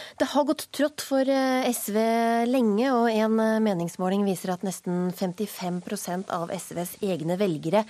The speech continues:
ikke vet hvem Audun, eh, Lysbakken er. Og hvordan påvirker det stemninga på, på landsmøtet?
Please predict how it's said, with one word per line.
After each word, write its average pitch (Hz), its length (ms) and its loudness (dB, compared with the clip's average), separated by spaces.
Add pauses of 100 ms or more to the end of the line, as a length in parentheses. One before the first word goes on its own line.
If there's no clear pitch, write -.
(300)
ikke - 460 -2
vet 196 320 2
hvem 180 480 2
Audun, 185 500 2
eh, 196 220 4
Lysbakken 202 800 -2
er. 196 260 2 (340)
Og 247 140 2
hvordan 330 240 2
påvirker 240 400 0
det 294 160 2
stemninga 180 480 0
på, 262 320 2
på 320 160 -2
landsmøtet? 196 540 0